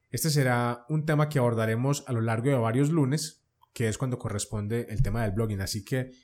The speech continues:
espero que te prepares, que tengas presente que va a ser una serie de contenidos. Iré dejando los enlaces en los diferentes programas para que si en algún, por algún motivo te perdiste algún programa,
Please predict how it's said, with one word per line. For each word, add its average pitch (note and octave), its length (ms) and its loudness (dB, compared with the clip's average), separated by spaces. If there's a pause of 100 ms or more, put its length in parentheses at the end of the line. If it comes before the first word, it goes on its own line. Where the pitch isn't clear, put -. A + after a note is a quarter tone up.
(120)
espero A#2 320 -6
que B2+ 80 -6
te A2+ 80 -8
prepares, D#3 640 0
que A2+ 120 -6
tengas A#2 320 -6
presente G#2 440 -6
que A#2 100 -6
va G#2+ 60 0
a G#2 60 -2
ser B2 100 -4
una B2 180 -2
serie B2 300 0
de A#2 80 0
contenidos. D#3 640 0 (300)
Iré B2+ 220 2
dejando C#3+ 340 2
los B2 160 2
enlaces A#2 480 0
en A#2+ 80 0
los A2+ 100 -2
diferentes A2 400 -2
programas A#2 560 0 (320)
para B2+ 280 2
que A2+ 340 2
si - 100 -4
en A#2 80 -2
algún, A2+ 520 -4
por A#2+ 120 0
algún A#2 220 0
motivo C3+ 320 2
te C3+ 100 0
perdiste A2 440 0
algún C3+ 200 0
programa, C#3 580 2